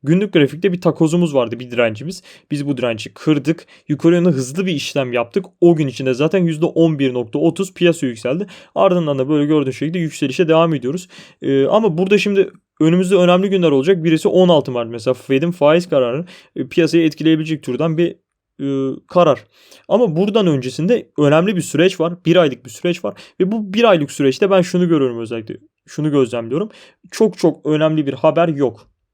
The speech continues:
Ya bu sebepten aslında bu bir ay boyunca piyasa birazcık daha korkusuz geçirecek diye düşünüyorum. Neden? Mesela Rusya-Ukrayna krizi vardı. Ya ben, biz burada her zaman şunu söyledik. Yani oradan bir savaş çıkmaz. Ve gördük, oradan bir savaş çıkmadı. E, bu sebepten de ben şu an bir tehlike görmüyorum. Özellikle Bitcoin için.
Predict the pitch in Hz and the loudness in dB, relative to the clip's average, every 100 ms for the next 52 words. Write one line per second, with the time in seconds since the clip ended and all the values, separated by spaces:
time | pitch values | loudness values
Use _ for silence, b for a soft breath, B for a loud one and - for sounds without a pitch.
0 | _ - 165 196 214 196 185 180 202 190 | _ -6 -6 0 0 2 0 0 -2 -4
1 | 180 208 180 131 123 135 196 B B - | -4 0 0 0 -4 -4 -6 B B -2
2 | 180 175 175 170 127 - 175 175 165 143 | 0 2 2 0 0 0 -2 2 0 0
3 | 165 156 180 160 127 123 120 110 117 117 | -2 -6 -2 -2 -2 -2 -4 -6 -8 -12
4 | - 156 151 156 B - 175 165 160 165 | -8 -6 -4 -6 B 0 2 2 0 2
5 | 180 175 180 196 175 185 180 175 143 120 | 2 2 2 2 2 2 2 2 -2 -4
6 | 117 160 196 B - 190 214 202 202 190 | -4 -6 -8 B -2 0 0 0 0 4
7 | 170 185 170 170 165 170 160 131 110 135 | 6 4 4 0 -2 -4 -4 -4 -4 0
8 | 151 175 165 147 143 147 139 147 - 143 | 2 4 4 2 0 0 0 0 -4 -4
9 | 143 175 b _ 208 196 165 123 175 165 | -4 -6 b _ 0 4 2 2 2 2
10 | 143 135 - 170 185 - 190 175 123 170 | 2 0 0 0 0 -2 -4 -4 -6 -8
11 | b b - 175 196 165 143 143 180 170 | b b -6 -4 0 0 2 0 0 0
12 | 180 180 - _ 170 - 165 143 147 135 | 0 -2 -14 _ -6 -2 0 0 -2 -2
13 | 123 123 131 170 175 165 170 139 135 135 | 0 0 2 2 2 -2 -2 0 0 0
14 | 127 117 - 147 156 143 170 | -4 -8 -4 -2 -2 -4 -8